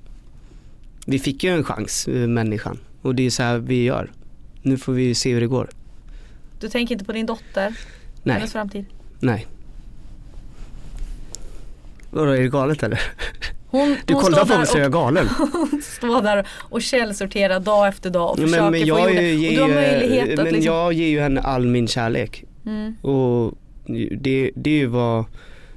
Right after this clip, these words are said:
Speaker 1: jag hoppas att det räcker. För henne.
Speaker 2: Ja, det räcker ju inte för att jorden ska få leva vidare.
Speaker 1: Nej, men jag kan
Speaker 2: Lägg-
Speaker 1: inte tänka på liksom, ä-, att, eh, vadå, att hon
Speaker 2: Hon
Speaker 1: ska, vadå, jag kan, vadå, det är ju så, så här ble-, så här blev,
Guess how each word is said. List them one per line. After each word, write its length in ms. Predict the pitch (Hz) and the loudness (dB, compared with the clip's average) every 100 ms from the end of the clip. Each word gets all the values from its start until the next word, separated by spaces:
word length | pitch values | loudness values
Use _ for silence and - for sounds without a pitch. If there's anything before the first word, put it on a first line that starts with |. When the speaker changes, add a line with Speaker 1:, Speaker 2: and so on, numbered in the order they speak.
| - - | -20 -4
Speaker 1:
jag 120 | 131 | 0
hoppas 260 | 135 127 - | 0 0 -2
att 80 | 120 | 0
det 100 | 110 - | -2 -2
räcker. 400 | 110 - 143 - - - - - - - - - - | -8 -6 -6 -8 -12 -18 -18 -20 -20 -20 -18 -16 -8
För 80 | - | -2
henne. 120 | 113 202 | 0 2
Speaker 2:
Ja, 80 | |
det 120 | 208 226 | 0 0
räcker 240 | 233 240 | -2 -2
ju 40 | |
inte 120 | 220 262 | -2 0
för 80 | |
att 60 | 277 | 2
jorden 380 | 247 285 220 190 | 2 0 0 -2
ska 140 | 180 | -4
få 80 | 170 | -4
leva 320 | 165 160 165 | -4 -4 -4
vidare. 500 | 165 185 170 - 180 180 | -6 -8 -6 -6 -4 0
Speaker 1:
Nej, 220 | 147 151 | 2 2
men 100 | 147 | 2
jag 80 | 139 | 2
kan 60 | |
Speaker 2:
Lägg- 80 | 147 | 0
Speaker 1:
inte 100 | - | 0
tänka 260 | 151 135 120 | -2 -2 -2
på 380 | 131 120 117 | 0 2 2
liksom, 640 | 110 110 - 110 107 107 - - | 2 -2 -2 0 0 -2 -6 -6
ä-, 160 | 117 - | -6 -4
att, 460 | 113 - - - - | -4 -6 -12 -12 -6
eh, 80 | 117 | -4
vadå, 360 | 107 98 113 | -2 -2 0
att 120 | 110 - | 0 0
hon 120 | 135 | 2
Speaker 2:
Hon 120 | 143 | 2
Speaker 1:
ska, 320 | - - 120 | 0 -4 -2
vadå, 460 | 120 127 117 123 127 | 0 2 0 0 0
jag 200 | 127 117 | 0 0
kan, 260 | - 123 127 | -4 -4 -2
vadå, 300 | 131 135 120 | 0 2 2
det 140 | 131 | 2
är 20 | 127 | 2
ju 160 | 123 120 | 2 0
så, 200 | - - - | -2 -4 -2
så 160 | - | 0
här 200 | 139 139 | 0 0
ble-, 220 | 127 135 | -2 -4
så 160 | - 139 | -2 0
här 100 | 143 | 0
blev, 300 | 135 113 | 2 0